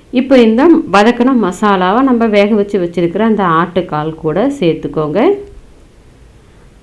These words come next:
அது கூடவே நம்ம அரைச்சு வச்சிருந்த அந்த தேங்காய் பேஸ்ட்டையும் சேர்த்துட்டு எல்லாம் ஒண்ணா சேர்ந்து வர்ற மாதிரி நல்லா கலந்து விட்டுக்கோங்க. இப்போ இதை கலந்து விட்டுட்டு நம்ம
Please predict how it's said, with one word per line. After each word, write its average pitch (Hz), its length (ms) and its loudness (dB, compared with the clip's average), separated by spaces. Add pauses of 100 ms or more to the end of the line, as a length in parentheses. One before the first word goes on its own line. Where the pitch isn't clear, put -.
(120)
அது 254 120 6 (140)
கூடவே 247 360 4 (100)
நம்ம 247 260 0
அரைச்சு 214 340 0
வச்சிருந்த 202 400 0
அந்த 208 220 -2
தேங்காய் 202 400 0
பேஸ்ட்டையும் 165 580 -2
சேர்த்துட்டு 151 460 0 (2500)
எல்லாம் 269 260 4
ஒண்ணா 240 160 4 (120)
சேர்ந்து 226 340 6
வர்ற 175 160 0 (100)
மாதிரி 240 160 0 (100)
நல்லா 185 200 0 (100)
கலந்து 170 340 0
விட்டுக்கோங்க. 147 480 -6 (2250)
இப்போ 277 220 -4
இதை 349 100 0 (100)
கலந்து 247 400 4
விட்டுட்டு 170 400 -2
நம்ம 285 180 4